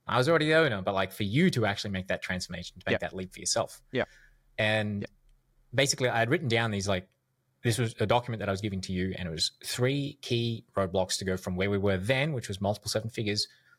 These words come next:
Speaker 1: to an eight-figure business. And I had these three obstacles. The first one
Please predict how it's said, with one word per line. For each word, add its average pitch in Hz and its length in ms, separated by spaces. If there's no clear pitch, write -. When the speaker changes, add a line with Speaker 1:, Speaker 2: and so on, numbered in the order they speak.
Speaker 1:
to 104 100
an 98 100
eight-figure 101 380
business. - 440
And 104 160
I 98 100
had 127 200
these 120 260
three 120 380
obstacles. - 560
The - 40
first 139 240
one 147 160